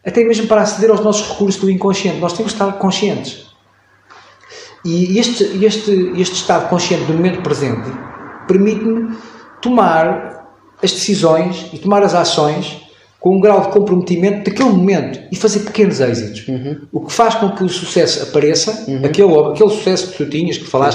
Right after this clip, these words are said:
Speaker 2: Televisão, faturar
Speaker 1: imagina,
Speaker 2: não sei
Speaker 1: faturar
Speaker 2: quanto.
Speaker 1: não sei quanto,
Speaker 2: Uhum.
Speaker 1: tá? São os micro-êxitos.
Speaker 2: Claro.
Speaker 1: Não é? Que é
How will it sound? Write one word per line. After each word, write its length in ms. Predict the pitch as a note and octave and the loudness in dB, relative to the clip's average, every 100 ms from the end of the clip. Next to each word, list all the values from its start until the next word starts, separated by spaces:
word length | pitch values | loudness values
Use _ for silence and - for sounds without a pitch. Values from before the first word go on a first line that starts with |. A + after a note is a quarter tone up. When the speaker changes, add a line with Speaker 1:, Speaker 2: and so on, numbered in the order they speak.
| A#2 | 2
Speaker 2:
Televisão, 220 | B2+ C3 | 2 2
faturar 180 | C3+ D#3 | 2 4
Speaker 1:
imagina, 220 | E3+ F#3 | 6 6
Speaker 2:
não 60 | F3+ | 6
sei 80 | C#3 | 6
Speaker 1:
faturar 240 | F3 E3+ F3 | 6 6 6
Speaker 2:
quanto. 100 | E3+ | 4
Speaker 1:
não 80 | E3 | 2
sei 120 | D#3 | 2
quanto, 280 | E3 F#3 C#3+ | 2 2 0
Speaker 2:
Uhum. 180 | D3 E3+ - - - - | -2 -4 -10 -16 -10 2
Speaker 1:
tá? 420 | D#3 G3 - - - - - - | 4 4 0 -8 -12 -18 -20 -16
São 500 | - B3 B3+ B3+ - - | 0 4 4 2 -2 0
os 120 | G#3+ | 4
micro-êxitos. 840 | C4+ C4 C4 C4+ A#3 F#3 G#3 - | 4 6 6 6 6 4 0 -2
Speaker 2:
Claro. 420 | - B2 A2+ - - - - - - - - - | 0 0 0 -6 -16 -20 -20 -20 -18 -18 -14 -2
Speaker 1:
Não 100 | D#3 | 0
é? 200 | D3+ - | 0 0
Que 100 | - | 2
é 220 | E3+ - | 2 2